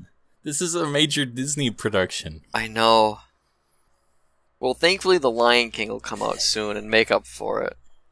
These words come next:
Speaker 1: Oh, so, uh, I, I don't know if I'll even watch that.
Speaker 2: We'll wait till it's out on D V D.
Speaker 1: I was willing to bother with Dumbo. <laughs> I don't know if I have it in me for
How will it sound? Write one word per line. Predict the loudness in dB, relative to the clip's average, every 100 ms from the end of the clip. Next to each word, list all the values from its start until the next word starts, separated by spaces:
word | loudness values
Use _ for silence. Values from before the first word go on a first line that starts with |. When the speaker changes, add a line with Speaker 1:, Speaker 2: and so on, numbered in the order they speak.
| -20 -16 -14 -4
Speaker 1:
Oh, | 2 4 4 -2
so, | 2 4 4 0 -12 -16 -20 _ _ -14 2
uh, | 6 8 6 4 -2 _ 0
I, | 0 4
I | 4
don't | 4 2
know | 0
if | 0
I'll | 0
even | 0 -2
watch | -4 -6 -6
that. | -8 -8 -12 _ _ _ _ -4
Speaker 2:
We'll | 4 8
wait | 8 8
till | 2 2
it's | 4
out | 4 6
on | 4 2
D | -2 -8
V | -8 -8
D. | -6 -8 -10 _ _ _ -20 -20 _
Speaker 1:
I | 4
was | 4 2 -2
willing | 2 2 2 -2 -6 -10 -20 _
to | -2
bother | 2 4 6 4 0 -2 -4 -6
with | -8 0
Dumbo. | 0 2 2 2 0 2
<laughs> |
I | 4 6
don't | 6 6 6
know | 6
if | 6
I | 6
have | 4 4
it | 0
in | 0 -2
me |
for | -2 -4 -4